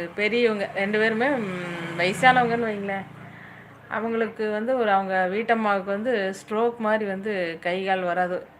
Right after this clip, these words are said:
வீட்டு பொம்பளையாளுக்கு. அப்புறம் அவங்களுக்காக வேண்டி ஒரு அஞ்சாறு வருஷமா சமையல் பண்ணி கொடுத்துட்ருக்குறேன், காலையிலையும் மத்தியானமும். ரெண்டு நேரத்துக்கு சேர்ந்து அவங்களுக்கு காலையில ரெண்டு பேத்துக்கு காஃபி கொடுத்து, காலையில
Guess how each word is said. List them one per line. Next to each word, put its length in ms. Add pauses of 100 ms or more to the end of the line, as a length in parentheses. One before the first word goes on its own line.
(120)
வீட்டு 280
பொம்பளையாளுக்கு. 600 (920)
அப்புறம் 340 (480)
அவங்களுக்காக 540
வேண்டி 200
ஒரு 80
அஞ்சாறு 360
வருஷமா 280 (100)
சமையல் 300
பண்ணி 160
கொடுத்துட்ருக்குறேன், 720
காலையிலையும் 520
மத்தியானமும். 560 (1000)
ரெண்டு 260
நேரத்துக்கு 400
சேர்ந்து 280
அவங்களுக்கு 380 (140)
காலையில 440
ரெண்டு 180
பேத்துக்கு 320
காஃபி 320
கொடுத்து, 280 (240)
காலையில 460